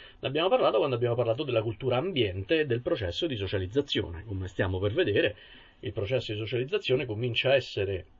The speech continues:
intuito già dai primi che cominciano a porsi questo tipo di, di problemi, i primi che cominciano ad approfondire il tema della cultura, della trasmissione della cultura, no? Perché chiaramente, come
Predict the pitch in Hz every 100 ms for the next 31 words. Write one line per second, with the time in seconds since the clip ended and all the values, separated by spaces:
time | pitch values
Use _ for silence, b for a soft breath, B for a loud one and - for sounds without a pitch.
0 | - - 127 123 415 311 254 - 170 165
1 | 117 131 - - - - - 131 147 208
2 | 202 123 104 107 - 110 107 113 98 -
3 | 113 104 - 95 104 - 101 101 101 95
4 | 92 - - - 110 101 101 101 90 90
5 | 127 139 104 98 104 110 - 98 95 101
6 | 98 98 104 120 98 - _ _ - _
7 | _ _ - - B B B B B B
8 | - 127 117 113 104 101 - 120 117 110
9 | 104 104 104 104 98 98 - 120 117 104
10 | 98 98 98 98 98 95 95 - 120 113
11 | 101 98 95 95 - 160 104 123 - -
12 | - 117 131 151 104 98 87 - - -
13 | 104 98